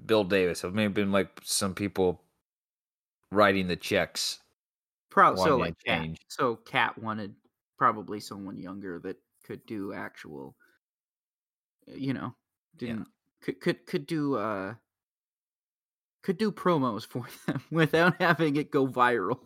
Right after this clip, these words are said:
Speaker 2: <laughs> Without having outtakes go viral, I guess.
Speaker 1: H-,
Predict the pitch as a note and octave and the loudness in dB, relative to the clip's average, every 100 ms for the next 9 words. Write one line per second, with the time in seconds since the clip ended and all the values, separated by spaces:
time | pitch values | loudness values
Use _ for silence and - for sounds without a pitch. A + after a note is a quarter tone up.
0 | _ _ _ _ _ _ _ _ _ - | _ _ _ _ _ _ _ _ _ -20
1 | B2+ C#3 C3 B2 D#3+ - A3 G3 E3 - | -18 -12 -12 -2 -2 2 4 6 4 4
2 | E3 E3 - C3+ A#2 - B2+ B2 A2+ A2+ | 2 2 2 2 2 0 0 2 2 0
3 | G2 F2 E2+ - - - _ - | -2 -4 -8 -10 -16 -16 _ -6